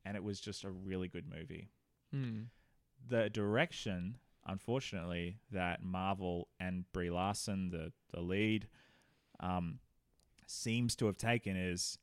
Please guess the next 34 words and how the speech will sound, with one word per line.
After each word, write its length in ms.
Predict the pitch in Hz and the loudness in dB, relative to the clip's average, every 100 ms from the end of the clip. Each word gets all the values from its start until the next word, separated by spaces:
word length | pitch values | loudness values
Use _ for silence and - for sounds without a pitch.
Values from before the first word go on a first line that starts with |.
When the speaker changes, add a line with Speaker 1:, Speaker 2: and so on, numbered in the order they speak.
| _ _ | _ _
Speaker 1:
"This 180 | 143 151 | 0 2
is 100 | 180 | 2
the 100 | 156 | 0
first 420 | - 123 110 - | 2 2 2 0
female-led 1000 | - - 127 117 101 98 98 98 90 92 - - _ _ _ - | -6 -2 0 2 4 2 4 4 2 0 -8 -16 _ _ _ -10
movie, 560 | 107 107 98 92 101 - _ _ _ | 2 4 4 2 -4 -8 _ _ _
and 120 | 110 | -2
if 120 | 104 104 | -2 0
you 100 | 95 | 0
don't 240 | 104 98 | 0 2
like 260 | 95 98 - | 2 0 0
it, 80 | |
it's 100 | 101 | -4
because 300 | - 98 95 87 | -6 -4 -4 -2
you're 60 | |
sexist." 720 | - - 85 - - - - - _ _ - | -4 -2 -4 -4 -6 -6 -8 -12 _ _ -8
Speaker 2:
Oh. 320 | 139 165 151 120 113 - - - _ _ _ _ _ _ _ - - - _ _ _ - | -2 2 2 0 -4 -8 -18 -20 _ _ _ _ _ _ _ -20 -20 -20 _ _ _ -10
Yeah, 420 | 98 113 113 117 | -2 2 6 6
that's 140 | 123 151 | 6 6
Speaker 1:
She, 160 | 135 - - - _ _ _ - | 4 2 -8 -20 _ _ _ -18
y-, 80 | 120 131 120 | 0 4 6
you 140 | 123 | 6
know? 300 | 117 117 214 - - - | 6 8 6 0 -6 8
Speaker 2:
Because 140 | 214 | 12
I 80 | 262 | 12
was 100 | 269 | 12
really 140 | 285 | 8
looking 260 | 254 226 214 | 8 8 8
forward 220 | 208 202 | 8 8
to 260 | 185 151 101 | 10 8 6
Captain 260 | 151 - | 0 2
Mar-, 100 | 143 - | 2 6
I 80 | |
mean, 140 | 202 | 6